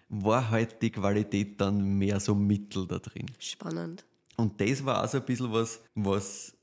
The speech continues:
Speaker 1: sie halt gestört hat, weil einer ist halt wirklich um diese qualitative Steigerung gegangen.
Speaker 2: Mhm.
Speaker 1: Und das Thema V D B war halt so, ja,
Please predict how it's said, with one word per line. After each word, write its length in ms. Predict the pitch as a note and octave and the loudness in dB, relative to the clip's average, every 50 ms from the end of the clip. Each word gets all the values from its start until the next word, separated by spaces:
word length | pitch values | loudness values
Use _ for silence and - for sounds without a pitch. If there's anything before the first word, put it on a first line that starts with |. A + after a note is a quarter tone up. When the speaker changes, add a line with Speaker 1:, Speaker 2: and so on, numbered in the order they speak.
| _ _ _ - | _ _ _ -10
Speaker 1:
sie 260 | - - A2+ A2 G#2 | -4 -2 0 0 2
halt 240 | G#2+ G2+ G2 - - | 0 0 -2 -4 -10
gestört 480 | - - - - F#2+ F#2+ G2+ G#2+ - | -8 -8 -4 -2 0 0 0 -2 -2
hat, 160 | - C#3 C3+ A2+ | -4 -4 -4 -2
weil 160 | G2+ F#2+ F#2 | -2 0 0
einer 140 | G2 G#2+ A2+ | 0 0 0
ist 120 | A2+ - | -2 -2
halt 120 | A2+ G#2+ | -4 -2
wirklich 240 | A2 A#2+ A#2 A#2+ A#2 | -2 -4 -4 -2 -2
um 100 | A#2 A2 | -2 -2
diese 180 | - G#2+ A2+ G#2+ | -2 -4 -4 -2
qualitative 580 | - F#2+ F2+ G#2+ G#2+ - G#2+ - A2+ G#2 - | 0 0 -2 -2 -2 -4 -4 -4 -4 -6 -4
Steigerung 580 | G#2 - - - - A2+ B2 B2+ A2+ G#2+ G#2+ G2+ | -6 -6 -4 -2 -2 0 0 0 0 0 0 0
gegangen. 360 | - F#2+ F#2+ G2+ G#2 A#2 C3+ C3 - | -2 -2 -2 0 0 -2 -2 -4 -4
Speaker 2:
Mhm. 220 | G#3+ G3+ G3 A3+ - - _ _ _ _ - | -4 -4 -4 -6 -8 -14 _ _ _ _ 0
Speaker 1:
Und 580 | - A#2 A2+ A2 A2 A2 A2+ A2 - - - _ _ _ _ _ _ _ _ _ _ - | 0 2 2 2 2 0 0 -2 -4 -12 -16 _ _ _ _ _ _ _ _ _ _ 0
das 300 | - A2 G#2 - - - | 0 0 0 0 -4 -2
Thema 280 | - G#2 A2 A2+ A2 G#2+ | 0 0 2 2 2 0
V 220 | - - G2+ G#2 | 2 0 0 0
D 100 | G2+ G#2+ | 0 -2
B 240 | G#2 - G#2 A2 G#2 | -2 0 0 0 2
war 140 | G#2 G#2 G2+ | 0 0 0
halt 160 | G#2 G2+ G2+ | 0 -2 -2
so, 100 | - G2+ | 0 0
ja, 240 | F#2+ F2+ G2+ A2 | 2 2 2 0